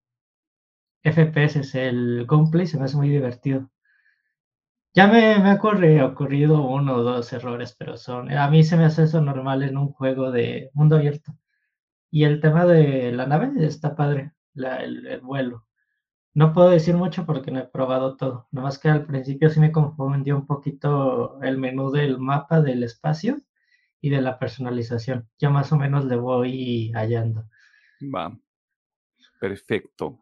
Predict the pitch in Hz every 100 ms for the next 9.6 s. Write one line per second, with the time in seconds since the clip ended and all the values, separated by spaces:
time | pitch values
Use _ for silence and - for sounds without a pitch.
0 | - - 101 95 - 107 98 95 95 95
1 | 95 95 98 - - - _ _ _ -
2 | 139 _ _ 127 127 127 117 127 127 127
3 | 110 123 127 139 135 113 101 110 - 120
4 | 110 113 110 101 - 104 92 117 117 139
5 | 120 123 - 110 156 - 120 - 104 95
6 | - - - 160 117 110 110 - _ 117
7 | 104 101 98 95 98 95 95 127 95 _
8 | - 98 98 - 107 98 95 - 95 110
9 | 101 - 98 92 - 92